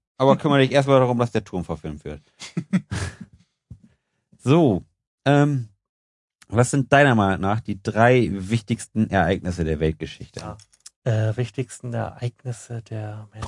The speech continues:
Speaker 2: der, der Weltgeschichte?
Speaker 1: Hm.
Speaker 2: Französische Revolution und da-, dann irgendwas, was früher passiert ist und was ich nicht auf der Kette habe und wahrscheinlich auch keiner weiß. Erfindung von Rad und Feuer, man weiß es nicht.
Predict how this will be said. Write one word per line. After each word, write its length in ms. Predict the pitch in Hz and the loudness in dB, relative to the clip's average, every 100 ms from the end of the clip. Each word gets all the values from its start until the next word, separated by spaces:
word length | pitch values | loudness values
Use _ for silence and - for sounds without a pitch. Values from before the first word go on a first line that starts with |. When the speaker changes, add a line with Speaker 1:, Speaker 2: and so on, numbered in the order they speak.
| - 131 | -4 2
Speaker 2:
der, 180 | 127 | 2
der 240 | 120 131 113 | 2 0 4
Weltgeschichte? 920 | 139 180 - 127 127 - 135 160 - - | 4 2 -2 -2 -2 0 2 2 0 -4
Speaker 1:
Hm. 360 | 92 90 90 - - - - - - - _ _ _ | -2 -2 -4 -8 -20 -20 -20 -20 -20 -20 _ _ _
Speaker 2:
Französische 720 | - 143 135 156 170 127 156 | -4 -2 -2 0 0 2 2
Revolution 960 | 156 139 143 143 - 143 190 220 214 139 | 2 2 2 0 2 4 6 6 4 0
und 600 | 170 165 165 - - 165 | -2 -2 -4 -8 -10 -8
da-, 140 | - 180 _ _ | -8 -14 _ _
dann 380 | 160 156 160 156 | 0 2 -2 -6
irgendwas, 580 | 120 175 151 139 139 - | 0 0 0 2 2 2
was 120 | 131 | -4
früher 280 | - 139 147 | 2 6 6
passiert 460 | 147 135 139 131 | 4 2 0 0
ist 160 | 127 120 | -2 -8
und 160 | 131 123 | -4 -2
was 120 | 123 | -2
ich 140 | 123 | -4
nicht 160 | 131 131 | -6 -6
auf 100 | 123 | -4
der 120 | 123 | 0
Kette 260 | - 143 120 | 2 4 4
habe 220 | 113 113 | 4 2
und 120 | 113 | -4
wahrscheinlich 400 | 117 131 131 120 | -2 0 0 -2
auch 100 | 104 | -4
keiner 280 | 135 127 123 | -2 0 4
weiß. 600 | 127 117 - - - - | 4 2 -4 -10 -8 0
Erfindung 440 | 143 - 160 160 | 0 2 2 0
von 160 | 147 143 | 0 0
Rad 200 | 139 151 | 2 2
und 120 | 139 | 0
Feuer, 360 | - 160 180 185 | 2 6 6 6
man 180 | 147 143 | 4 4
weiß 200 | 165 120 | 4 2
es 120 | 101 | 0
nicht. 320 | 110 107 | 0 0